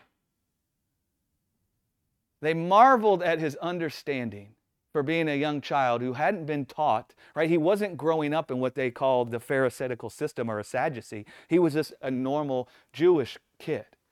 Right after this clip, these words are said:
And so they marveled at his understanding. And then Joseph and Mary, you know, like, "What are you doing, dude?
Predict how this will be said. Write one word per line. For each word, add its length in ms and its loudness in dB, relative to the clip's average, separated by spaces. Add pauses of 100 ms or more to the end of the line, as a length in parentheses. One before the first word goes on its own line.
(400)
And 60 -20
so 80 -4
they 100 2
marveled 680 2
at 220 -4
his 180 -6
understanding. 720 -6
And 80 -4
then 100 0
Joseph 380 2
and 100 -2
Mary, 300 2
you 80 0
know, 160 -4
like, 160 -2
"What 100 -8
are 40 -6
you 120 -12
doing, 480 -8
dude? 140 -20